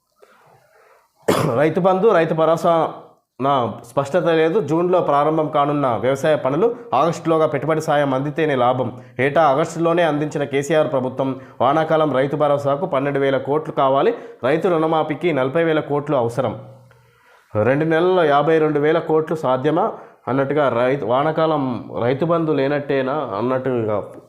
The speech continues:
అడుగుతుంది, ప్రశ్నిస్తుంది బీఆర్ఎస్ పార్టీ ఇక్కడ కాంగ్రెస్ను ఉద్దేశించి. మరి ఇప్పుడు ఇచ్చేది రైతు భరోసా, ఇది రైతు భరోసానా రైతు బంధు క్లారిటీ లేదు అది కూడా అన్నట్టుగా ఇక్కడ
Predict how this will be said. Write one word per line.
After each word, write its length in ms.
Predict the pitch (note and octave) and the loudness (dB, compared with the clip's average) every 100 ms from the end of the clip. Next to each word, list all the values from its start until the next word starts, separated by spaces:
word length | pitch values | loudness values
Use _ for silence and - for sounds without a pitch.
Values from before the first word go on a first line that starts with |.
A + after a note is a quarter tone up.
| _ | _
అడుగుతుంది, 520 | A2 B2+ B2+ B2+ B2+ | -2 0 -2 -2 -2
ప్రశ్నిస్తుంది 880 | B2+ A#2+ A#2+ C#3 C3+ A#2 A#2 A2+ G#2+ | -2 -4 -4 -6 -4 -4 -2 -2 -4
బీఆర్ఎస్ 520 | G#2+ A#2+ B2+ A#2+ - - | -2 0 0 0 -4 -4
పార్టీ 220 | G#2+ G#2+ | -4 -2
ఇక్కడ 280 | A#2 G#2 F2+ - - | -2 -2 -4 -12 -4
కాంగ్రెస్ను 480 | A2 A#2 A#2 A2+ G#2 | -2 0 -2 -4 -6
ఉద్దేశించి. 420 | G2 G#2 G#2 C3+ | -4 -4 -4 -2
మరి 240 | C3 A2 - - - - | 0 -2 -4 -12 -20 -12
ఇప్పుడు 220 | A#2+ B2+ C3+ | -6 -2 -2
ఇచ్చేది 340 | C3 D#3 D3 | 0 -2 0
రైతు 220 | B2+ B2+ | -2 -2
భరోసా, 420 | B2 B2 A2+ A#2 | -2 -2 -2 -2
ఇది 200 | G#2+ G#2+ | -4 -2
రైతు 260 | A2+ A#2+ D3 | 0 0 -2
భరోసానా 420 | C3 C3 B2+ D3+ | -2 -2 -2 -2
రైతు 260 | E3 C3 C3 | 0 -2 -2
బంధు 240 | B2 B2 A#2 G#2 | -4 -2 -4 -4
క్లారిటీ 380 | A#2 B2 C3+ C#3 | 0 0 0 -2
లేదు 220 | C3+ C3 | -2 -2
అది 120 | A#2+ | -2
కూడా 280 | B2 C#3 - - - - | -2 -2 -4 -8 -20 -8
అన్నట్టుగా 420 | B2+ C3+ B2+ C3+ D3 | -2 -2 0 -2 -2
ఇక్కడ 400 | B2+ A#2+ A2+ | -2 -2 -2